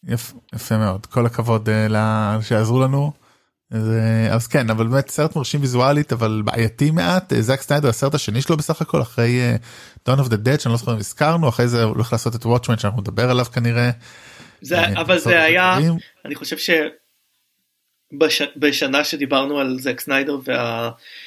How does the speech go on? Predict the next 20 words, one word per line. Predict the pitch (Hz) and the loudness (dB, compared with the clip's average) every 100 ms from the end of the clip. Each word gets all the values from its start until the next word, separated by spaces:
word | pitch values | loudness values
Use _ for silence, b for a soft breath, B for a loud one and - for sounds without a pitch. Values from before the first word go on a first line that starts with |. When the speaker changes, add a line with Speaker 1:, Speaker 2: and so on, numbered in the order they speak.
| B B B B - | B B B B -6
Speaker 2:
אה, | 131 117 117 120 117 127 123 123 _ _ _ _ _ _ _ _ - - _ _ _ _ 131 | -4 0 0 2 0 -4 -12 -16 _ _ _ _ _ _ _ _ -12 -12 _ _ _ _ -12
איך | 131 | -10
קוראים | 151 143 | -6 -4
לו? | 131 127 147 - _ _ _ | 0 -2 -2 -10 _ _ _
ה-mocap, | 107 104 110 110 110 107 104 _ - 156 208 143 135 - - _ _ _ b b b b - | -8 -4 -4 -4 -4 -6 -8 _ -2 -2 0 0 0 -2 -12 _ _ _ b b b b -6
זה | 139 151 | 2 4
היה | 151 147 | 4 2
Speaker 1:
כן. | 113 | 0
Speaker 2:
עוד | 139 170 | 0 0
חידוש | - 190 156 156 - | 0 2 2 2 0
טכנולוגי | 160 - 143 139 127 151 175 | -4 -2 -2 -2 0 0 0
של | - 131 120 117 | -2 0 -2 -4
סרט | - 139 139 | -4 -2 -4
שצולם | 131 147 135 123 | -6 -4 -4 -2
כולו | 143 135 | -2 0
על, | 127 131 135 | 0 -2 -2
אה, | 131 123 | -2 -2
מסך | 120 123 147 135 - | -4 -6 -4 -4 -4
ירוק, | 135 151 226 220 - - _ _ _ _ _ _ _ _ _ - | -2 0 0 -2 -12 -20 _ _ _ _ _ _ _ _ _ -4
אה, | 135 127 123 123 120 117 | 0 2 2 0 -2 -2